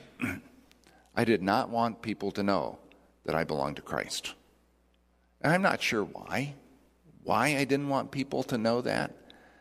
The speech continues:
I, I think I felt, at least in part, that I didn't want them to think I was weird. This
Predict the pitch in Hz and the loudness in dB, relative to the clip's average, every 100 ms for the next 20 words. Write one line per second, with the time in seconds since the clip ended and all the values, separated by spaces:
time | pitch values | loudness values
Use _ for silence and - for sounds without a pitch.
0 | - _ - 135 139 - 113 110 127 107 | -20 _ 0 2 2 0 0 0 2 2
1 | 98 120 127 - - - - - _ _ | 4 2 2 0 -14 -20 -20 -20 _ _
2 | _ 123 - 127 147 - 131 113 - 104 | _ 2 6 6 4 2 0 -2 -2 2
3 | 123 165 - 107 95 95 - - 117 131 | 4 2 0 0 0 -2 -10 2 2 4
4 | 117 123 - 107 110 101 98 110 101 82 | 4 2 0 -4 -2 -2 0 0 0 0
5 | 92 - 80 87 165 233 - - - - | -2 -4 -2 0 0 -2 -16 -20 -20 -6
6 | 107 - | -2 -2